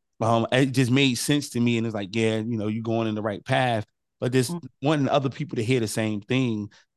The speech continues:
Speaker 1: And,
Speaker 2: Mm.
Speaker 1: you know, the name of the show was Starve Talk. And we
Speaker 2: Mm-hmm.
Speaker 1: came up with it 'cause the, the acronym is Stand Tall and Reclaim Victory Every Day.
Speaker 2: Wow, I like that. I like that.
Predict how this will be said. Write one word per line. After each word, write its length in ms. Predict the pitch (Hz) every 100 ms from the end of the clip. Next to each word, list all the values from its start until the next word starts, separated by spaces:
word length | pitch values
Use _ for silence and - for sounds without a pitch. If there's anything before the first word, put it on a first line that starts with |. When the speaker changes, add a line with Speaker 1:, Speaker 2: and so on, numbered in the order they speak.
| _
Speaker 1:
And, 280 | 117 117 113 160
Speaker 2:
Mm. 40 |
Speaker 1:
you 60 | 123
know, 200 | 113 117
the 120 | 113
name 260 | 127 185 175
of 80 |
the 80 | 160
show 320 | 139 - 160
was 180 | 143 127
Starve 440 | - 143 165 160 -
Talk. 300 | - 95 - _ _ _ 123
And 320 | 117 113 -
we 100 | 185
Speaker 2:
Mm-hmm. 160 | -
Speaker 1:
came 180 | 156 165
up 100 | 139
with 140 | 131 131
it 60 | 120
'cause 180 | 123
the, 300 | 113 113 113 -
the 320 | 120 113 110
acronym 500 | 131 143 127 123 117
is 80 | 104
Stand 400 | - 135 139 135
Tall 280 | 139 131 120
and 100 | 113
Reclaim 480 | 131 - 135 120 110
Victory 420 | 135 - 120 113
Every 280 | 117 110 113
Day. 300 | 107 104 - _ _ _ _ _
Speaker 2:
Wow, 580 | 143 170 214 165 147 156
I 40 |
like 280 | 156 214 294 -
that. 500 | 160 143 135 120 - -
I 120 | 160
like 440 | 156 170 233 220 -
that. 400 | 156 175 156